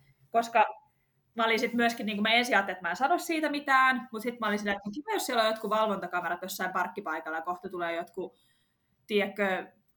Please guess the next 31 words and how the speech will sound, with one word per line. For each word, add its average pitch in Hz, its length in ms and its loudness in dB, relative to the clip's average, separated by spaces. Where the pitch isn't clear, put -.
kutsu 214 300 -4
jonnekin 190 640 -4
todistajaksi. 190 760 -2
<laughs> 220 180 -6
Mikä 269 240 4
ei 277 80 8
sinänsä 277 360 0
oikeasti 247 420 2
olisi 247 360 2
yllättävää, 185 600 0
mutta 196 280 -6
siis 190 420 -4
sit 208 180 -4
päätin, 214 300 4
että 202 100 0
mä 202 100 2
nyt 190 120 -4
kerroin, 202 340 4
mutta 190 160 -4
ei 208 160 -2
sit 220 120 -8
mun 240 160 -2
perhe 226 240 0
oli 226 100 0
vaan, 220 120 0
että 220 120 -6
no 214 40 -2
ihan 269 180 -4
sama, 233 280 -4
että 220 180 -12
no 214 140 -6